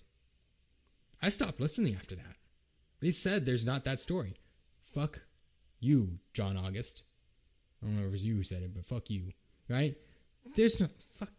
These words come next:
there's no story there. Of course, there's hundreds of stories of the Chinese railroad.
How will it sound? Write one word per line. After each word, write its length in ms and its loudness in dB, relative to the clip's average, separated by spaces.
there's 180 -10
no 60 -6
story 400 -8
there. 100 -4
Of 80 -4
course, 200 4
there's 140 0
hundreds 340 4
of 80 2
stories 400 8
of 80 4
the 80 -4
Chinese 340 4
railroad. 500 2